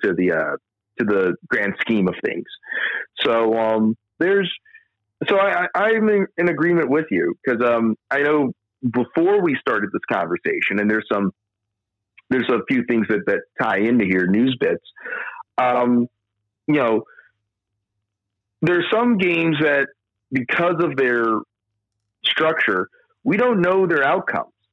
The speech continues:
moving forward. Like, we don't know what's gonna happen to Monster Hunter World come the P S five. We don't know whether that's gonna just get ported over entirely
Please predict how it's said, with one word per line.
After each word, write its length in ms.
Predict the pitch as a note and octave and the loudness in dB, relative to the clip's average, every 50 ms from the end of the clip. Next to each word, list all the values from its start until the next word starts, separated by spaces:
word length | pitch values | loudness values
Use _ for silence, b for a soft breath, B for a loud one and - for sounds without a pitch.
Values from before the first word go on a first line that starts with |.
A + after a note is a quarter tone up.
| _ _ _ _ _ _ _ _ _ _ - | _ _ _ _ _ _ _ _ _ _ -2
moving 280 | C3+ C3 A#2+ A#2 A2 - | 0 2 2 2 0 0
forward. 420 | - A2+ G2+ F2+ E2 D#2+ D#2+ E2 - | 0 0 0 2 2 0 0 0 0
Like, 140 | G#2+ A2 G#2+ | -2 0 2
we 120 | A#2+ D#3 | 2 2
don't 160 | F#3+ A3 G#3+ F#3 | 2 2 0 0
know 120 | F3+ F3+ | 0 0
what's 160 | E3 E3 D3+ | 0 0 0
gonna 220 | - D#3+ C#3+ B2+ A#2+ | -2 -2 -2 0 0
happen 400 | C#3 D3 E3+ F3 - D3 B2 A2+ | 0 0 0 0 0 0 0 0
to 240 | A2+ G#2+ G#2 F#2+ - _ | 0 0 -2 -2 -4 _
Monster 380 | - A#2 B2 B2 A#2+ - - B2 | -2 -2 0 0 0 -2 -2 -2
Hunter 220 | A#2 B2+ A#2+ A#2 G#2 | 0 0 0 0 2
World 480 | G2+ A#2 E3+ F3 C3+ F#2+ F2+ F#2+ G2+ - _ _ _ _ _ _ _ _ _ - | 2 2 2 2 2 2 0 0 -4 -6 _ _ _ _ _ _ _ _ _ -6
come 420 | - - C#3+ D3+ E3+ E3+ E3+ D#3 C3 | -4 0 0 0 2 2 0 0 0
the 80 | A2+ | 0
P 140 | A2 C#3+ C3+ | 0 0 0
S 100 | A2+ - - - | 0 0 -2 -2
five. 340 | - F3 G3+ - - - - - _ _ _ _ _ _ _ _ _ _ _ _ | -2 0 -2 -2 -4 -6 -10 -14 _ _ _ _ _ _ _ _ _ _ _ _
We 80 | - B2 | -2 0
don't 100 | D3+ D3+ | 2 2
know 120 | D3+ C#3+ C#3 | 2 2 2
whether 240 | C3+ B2+ B2+ B2+ A2+ | 2 2 2 2 2
that's 260 | A#2+ B2 B2 - - | 2 0 0 0 -2
gonna 180 | - B2 A2+ G2+ | -2 0 0 0
just 160 | G#2+ G#2+ - | -2 -2 -2
get 180 | - A2+ G2 - | -2 -2 -2 -4
ported 320 | - - B2+ A#2+ A2+ G2+ G#2+ | -4 -2 -2 0 0 2 2
over 280 | A2+ A#2 A2+ A2 G#2 | 2 2 2 0 0
entirely 640 | F2+ E2+ D2+ F#2+ G#2+ A#2 C3 C#3+ D#3+ F3 F#3 F#3+ F#3 | -2 -2 -2 0 0 2 2 2 2 2 2 2 0